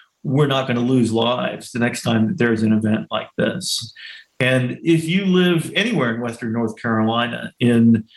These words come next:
a s-, you know, a steep drainage, uh, and watershed l-, like the East Fork of the Pigeon or the West Fork of the Pigeon, you, you know, you really need to take a serious look at your preparedness for get, getting out, uh,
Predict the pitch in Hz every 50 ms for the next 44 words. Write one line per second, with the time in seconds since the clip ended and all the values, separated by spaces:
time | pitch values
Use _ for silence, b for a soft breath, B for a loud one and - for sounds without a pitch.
0 | b b b _ - - - - - - - 160 196 113 113 110 - - - 139
1 | 131 131 120 113 120 120 120 131 131 131 120 117 117 117 110 107 - - - -
2 | b b b b b b b _ _ _ _ - 117 117 117 - 104 - 107 117
3 | - - 131 120 123 120 113 117 123 147 147 113 113 - - 120 113 113 107 98
4 | 92 110 - - - _ - 117 117 117 - - _ _ _ _ _ - - -
5 | - - - _ _ - 123 - - - 123 120 - - - - 120 117 - -
6 | - - - 110 98 - 123 120 113 - 117 113 113 113 - 117 120 117 117 -
7 | - 120 117 113 117 113 107 127 123 120 120 120 120 120 127 - - 147 - -
8 | - - 180 196 196 190 185 185 185 220 226 220 214 196 180 170 - 156 170 170
9 | 160 156 - 170 156 - - - - 147 143 143 139 131 127 131 123 - - 131
10 | 139 143 139 - 120 113 - - 131 127 127 127 120 - - B B B B B
11 | B B B B B B - - 131 127 - 131 135 139 143 160 160 160 156 156
12 | 160 160 160 160 - - - 131 127 123 120 117 117 117 120 120 113 135 - -
13 | - _ - 131 127 127 123 127 123 139 151 160 156 147 - - - - - -
14 | 143 - - 131 127 135 131 127 127 123 123